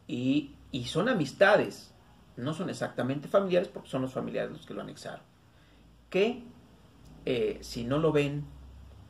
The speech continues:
si no tienen noticias de él, o si saben que está anexado en un lugar de esos,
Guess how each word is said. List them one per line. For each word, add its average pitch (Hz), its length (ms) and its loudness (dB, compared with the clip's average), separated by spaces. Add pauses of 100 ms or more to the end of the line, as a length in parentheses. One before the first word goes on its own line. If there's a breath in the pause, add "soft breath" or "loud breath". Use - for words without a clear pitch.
(240)
si - 160 -8
no 131 140 0
tienen 127 260 -2
noticias 117 480 -4
de 120 160 0
él, 113 120 -4 (440)
o 120 140 10
si 139 160 -8
saben 180 460 8 (380)
que - 60 -10
está 110 160 -2
anexado 131 400 -2
en 120 80 -6
un 113 120 -8
lugar 113 260 -6
de 113 60 -4
esos, 151 360 -4